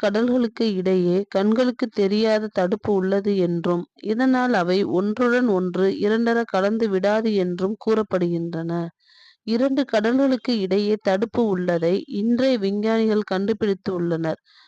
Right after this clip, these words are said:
பலவிதமான ஆய்வுகளுக்கு பின் அவர்கள் கண்டுபிடித்த இந்த உண்மையை திருக்குரான் அன்றே சொல்லியிருக்கிறது. அல்லாஹ் தன் திருமறையில் கூறுகிறான், "இரண்டு கடல்கள் சமமாகாது. ஒன்று இனிமையானதும் மற்றொன்று அடர்த்தி குறைந்ததும்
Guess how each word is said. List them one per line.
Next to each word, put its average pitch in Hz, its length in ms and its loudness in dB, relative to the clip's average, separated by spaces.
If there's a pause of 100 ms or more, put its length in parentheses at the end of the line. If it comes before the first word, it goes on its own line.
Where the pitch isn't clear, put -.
(120)
பலவிதமான 254 760 0
ஆய்வுகளுக்கு 214 880 0
பின் 196 320 -2
அவர்கள் 208 460 0
கண்டுபிடித்த 226 680 -2
இந்த 196 320 0
உண்மையை 190 600 0 (520)
திருக்குரான் 233 600 0
அன்றே 233 480 0
சொல்லியிருக்கிறது. 175 1000 0 (480)
அல்லாஹ் 240 340 2
தன் 220 260 0
திருமறையில் 208 720 2
கூறுகிறான், 180 840 0
"இரண்டு 247 400 6
கடல்கள் 208 640 2
சமமாகாது. 196 920 0 (280)
ஒன்று 233 480 2
இனிமையானதும் 208 960 2
மற்றொன்று 202 800 0
அடர்த்தி 226 520 0
குறைந்ததும் 185 680 0